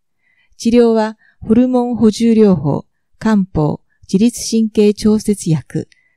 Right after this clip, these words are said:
カウンセリング、抗不安薬などがあります。ホルモン補充療法には、塗り薬、貼り薬、内服薬があります。ただし、活動性の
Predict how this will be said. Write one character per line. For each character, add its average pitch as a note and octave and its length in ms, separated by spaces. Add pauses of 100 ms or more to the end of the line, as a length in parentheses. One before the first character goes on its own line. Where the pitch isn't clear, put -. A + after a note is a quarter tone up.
カ G#3 200
ウ A#3+ 40
ン A#3 60
セ A3 120
リ G3+ 140
ン F#3+ 80
グ、 F3+ 240 (360)
抗 C4 280
不 G3 240
安 A3 140
薬 G#3 260
な F3+ 140
ど F3 80
が G#3 140
あ F3+ 60
り D3 100
ま D3 120
す。 - 240 (560)
ホ A3+ 140
ル B3+ 100
モ B3+ 220
ン A#3+ 40
補 A#3+ 140
充 B3 220
療 A#3+ 220
法 F3+ 180
に D#3 140
は、 D3+ 220 (320)
塗 F3 120
り A3+ 160
薬、 G3 580
貼 - 140
り A3+ 180
薬、 F#3+ 480 (140)
内 G3 260
服 - 180
薬 A#3 300
が D3 80
あ C#3 60
り C#3+ 100
ま C#3+ 140
す。 - 200 (520)
た B3+ 100
だ A#3 140
し、 F3+ 260 (320)
活 G#3+ 260
動 B3+ 180
性 A#3 300
の G#3+ 260